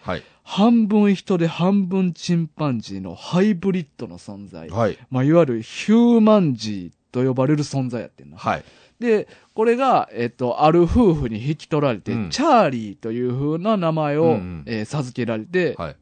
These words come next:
Speaker 2: まあ、生活していくと。
Speaker 1: はい。
Speaker 2: で、チャーリーは人間の両親の下で十五年育てられて、
Speaker 1: うん。
Speaker 2: 高校に入学するっていうところから話が始まんねんけど、
Speaker 1: うん。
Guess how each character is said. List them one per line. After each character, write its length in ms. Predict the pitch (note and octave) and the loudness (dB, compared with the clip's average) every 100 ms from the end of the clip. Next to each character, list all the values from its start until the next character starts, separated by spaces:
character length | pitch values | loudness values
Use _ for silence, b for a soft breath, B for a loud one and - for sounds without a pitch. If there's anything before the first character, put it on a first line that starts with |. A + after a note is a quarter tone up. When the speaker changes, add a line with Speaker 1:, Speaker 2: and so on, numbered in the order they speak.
| - | -6
Speaker 2:
ま 120 | C#3+ | -6
あ、 20 | |
生 260 | C3+ C3 B2 | -2 -2 -2
活 260 | A2+ A#2+ | -4 -8
し 80 | G#2+ | -8
て 120 | - | -6
い 60 | G2+ | -8
く 80 | - | -10
と。 180 | C#2+ - | -20 -16
Speaker 1:
は 180 | - D#2+ | -12 -12
い。 40 | B B B | B B B
Speaker 2:
で、 120 | F3+ F3 | -4 2
チ 120 | B3+ | 4
ャ 100 | B3 | 6
ー 20 | |
リ 80 | F#3 | 6
ー 20 | |
は 100 | D#3 | 4
人 280 | D3 D#3+ E3+ | 4 4 2
間 140 | E3+ | 2
の 120 | F3 F#3+ | 0 2
両 160 | G3+ | 2
親 140 | F3 C3+ | 0 -2
の 100 | C3 | -2
下 180 | C3+ B2+ | -4 -4
で 100 | A#2 | -4
十 300 | B2 F3 F#3+ | 4 6 8
五 160 | F3+ F#3 | 6 2
年 140 | E3+ | 0
育 320 | E3 F3 E3 | 0 -2 -2
て 120 | D#3+ D#3 | -2 0
ら 120 | C3 | -2
れ 80 | F2+ | -2
て、 260 | B2 A2+ | -4 -2
Speaker 1:
う 20 | F#2 | -4
ん。 120 | D#2 C#2 B B | -8 -12 B B
Speaker 2:
高 280 | - F#3 F#3 | 2 4 4
校 280 | - G3+ | 4 4
に 120 | G3+ G#3 | 4 2
入 300 | A3 A#3+ A#3+ | 2 2 2
学 240 | A3 A3+ | 0 -2
す 140 | - | -2
る 100 | A3+ | -2
っ 40 | A#3 | -2
て 140 | - | 0
い 40 | D#3 | 0
う 140 | D#3 | 0
と 140 | D#3 F3 | -2 -4
こ 120 | F#3 | -2
ろ 80 | G3 | 0
か 140 | G#3+ | 0
ら 80 | D#3 | 0
話 320 | D#3 C3 G#2+ | 0 -2 -4
が 80 | G#2 | -6
始 160 | A2+ | -4
ま 120 | A#2 C3 | -2 -2
ん 40 | |
ね 140 | A#2 | -2
ん 20 | F#2 | -2
け 80 | |
ど、 260 | D#3+ G#3 - | 0 0 -2
Speaker 1:
う 60 | |
ん。 40 | B | B